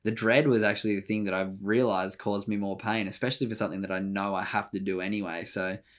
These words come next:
I don't know, that could be a little bit of help for you. But yeah, the dread of anticipation and just learning to accept that, yep, I'm just gonna be present through what happens and be able to react and adapt in the best way possible to any situation that comes up.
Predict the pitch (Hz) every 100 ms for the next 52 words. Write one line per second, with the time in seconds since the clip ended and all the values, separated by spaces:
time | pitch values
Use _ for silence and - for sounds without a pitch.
0 | _ _ _ - 131 107 110 - 117 117
1 | 107 101 101 101 107 101 107 98 95 113
2 | 104 104 98 101 98 104 120 127 123 113
3 | 110 - 104 98 104 - 98 95 - -
4 | - _ _ 101 104 107 - 104 104 110
5 | 104 104 - - 107 107 - 110 98 -
6 | 127 156 - 107 113 - 110 101 - 120
7 | 139 143 143 - 113 104 101 117 127 135
8 | 127 120 - 98 101 98 95 90 107 _
9 | _ - 98 107 123 120 - 101 95 104
10 | 117 - - - 104 98 104 113 - 107
11 | 101 117 123 - 131 123 113 110 110 -
12 | - 113 113 113 110 - 113 120 139 175
13 | -